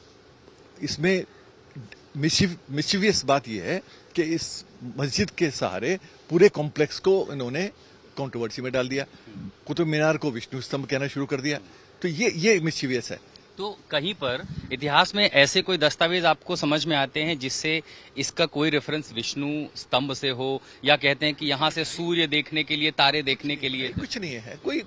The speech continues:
Speaker 1: इतिहास है ही नहीं। कुतुब, कुतुब मीनार का इतिहास तो कुतुब मीनार खुद बताता है, उस पर सब कुछ लिखा हुआ है। ये, ये कुतुब मीनार नए material से बना है।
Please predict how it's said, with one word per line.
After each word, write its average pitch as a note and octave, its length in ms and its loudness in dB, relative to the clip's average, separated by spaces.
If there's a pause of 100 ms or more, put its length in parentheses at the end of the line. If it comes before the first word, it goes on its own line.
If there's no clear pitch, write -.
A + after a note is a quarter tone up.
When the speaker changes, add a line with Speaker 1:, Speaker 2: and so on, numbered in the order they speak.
Speaker 1:
इतिहास D3+ 440 -6
है B2+ 120 -6
ही C#3 140 -2
नहीं। D#3+ 180 -4
कुतुब, G#3 340 -4 (360)
कुतुब E3+ 200 -2
मीनार G3 280 4
का A#3 100 2
इतिहास E3+ 340 0
तो B3 60 -2
कुतुब F#3+ 260 0
मीनार G3+ 240 2
खुद A3 160 -2
बताता D#3 380 2
है, A#3 220 -4 (560)
उस D#3 120 -6
पर A3+ 180 2
सब - 280 2
कुछ A#3+ 180 -4
लिखा A3 220 2
हुआ F#3+ 180 6
है। - 60 -2 (1700)
ये, D3 280 4 (140)
ये E3+ 320 2 (460)
कुतुब D#3+ 220 -4
मीनार D3+ 380 -2 (100)
नए C#3+ 260 2
material F3+ 380 4
से D3+ 100 -2
बना A#2+ 220 -2
है। F#2+ 140 -12